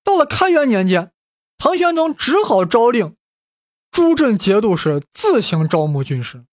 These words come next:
这样兵将之间呀，就形成了隶属关系。那节度使就渐渐成为了一种军阀割据势力了嘛。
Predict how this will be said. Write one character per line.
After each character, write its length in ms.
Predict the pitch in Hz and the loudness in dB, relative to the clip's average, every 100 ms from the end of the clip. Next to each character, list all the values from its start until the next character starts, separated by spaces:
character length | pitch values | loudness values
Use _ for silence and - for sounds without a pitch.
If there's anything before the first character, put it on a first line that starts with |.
| _ _ | _ _
这 120 | - 226 | 0 0
样 160 | 165 | 0
兵 240 | 143 208 208 | 0 0 2
将 220 | 190 151 | 0 -2
之 140 | 156 | -2
间 160 | 143 143 | -2 -2
呀， 200 | 123 107 _ _ _ _ | -4 -8 _ _ _ _
就 200 | 185 151 | -2 0
形 200 | - 165 | 0 -4
成 160 | 143 | -2
了 120 | 143 147 | -2 -2
隶 120 | 160 | -2
属 140 | - | -4
关 180 | 131 123 | -8 -8
系。 200 | 117 127 _ _ _ _ _ _ _ _ _ | -10 -16 _ _ _ _ _ _ _ _ _
那 100 | 427 | 0
节 140 | 320 | 2
度 120 | 330 311 | 0 0
使 120 | 247 | 0
就 80 | 226 | 0
渐 180 | 247 | 0
渐 180 | 220 202 | 0 -2
成 220 | 170 175 | -4 -4
为 140 | 175 175 | -2 0
了 100 | 175 | 0
一 40 | |
种 240 | 160 139 - _ _ _ _ _ | -2 -4 -8 _ _ _ _ _
军 240 | 214 214 | 0 0
阀 160 | 165 165 | 0 0
割 180 | 196 | 0
据 140 | 190 175 | 0 -2
势 160 | - | -4
力 80 | 139 | -6
了 160 | 123 113 | -8 -12
嘛。 120 | 113 | -18